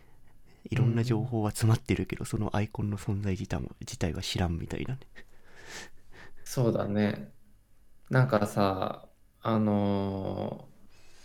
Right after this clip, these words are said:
Speaker 2: ー、iPhoneの音楽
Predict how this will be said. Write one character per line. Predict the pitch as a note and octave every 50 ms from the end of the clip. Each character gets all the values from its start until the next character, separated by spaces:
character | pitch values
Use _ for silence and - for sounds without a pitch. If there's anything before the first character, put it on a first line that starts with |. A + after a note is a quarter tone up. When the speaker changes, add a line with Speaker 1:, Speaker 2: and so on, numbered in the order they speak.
| - - -
Speaker 2:
ー、 | E3 F3+ F#3 F#3
iPhone | F#3 - G3+ G3 F#3 E3 C#3 A2 G2 F#2+
の | F#2+ F#2 F2+ F#2+ - - - - - - - - - - - - - - -
音 | C#3 D#3 D#3 D#3 D#3
楽 | D3+ D3+ C#3+ C#3+ - - - C#3 C3+ C3+ C3+ C3+ C3+ -